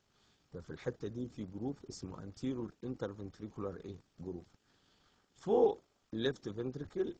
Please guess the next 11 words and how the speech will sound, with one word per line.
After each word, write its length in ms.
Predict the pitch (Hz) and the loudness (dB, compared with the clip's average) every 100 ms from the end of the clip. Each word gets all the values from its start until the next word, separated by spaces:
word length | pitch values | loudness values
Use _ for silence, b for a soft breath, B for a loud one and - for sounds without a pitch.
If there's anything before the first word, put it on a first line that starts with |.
| - | -6
في 180 | - 120 | -2 0
جزء 400 | 107 131 - - | 4 2 2 -4
كده 360 | - 139 156 | 0 0 0
اسمه 380 | - - 101 95 - _ | -4 -4 -4 -4 -8 _
ليفت 440 | 110 127 156 - - | 4 6 6 2 0
اوريكل، 480 | 117 123 104 - 78 - - _ _ _ - | 4 4 2 -4 -8 -10 -20 _ _ _ -12
ده 200 | 82 90 | -6 -2
هنا 120 | 104 | 0
الليفت 340 | 95 101 104 - | 0 -2 -4 -6
ايه؟ 280 | - 98 98 _ - | -6 -6 -8 _ -4
اوريكل. 320 | 95 - | -4 -6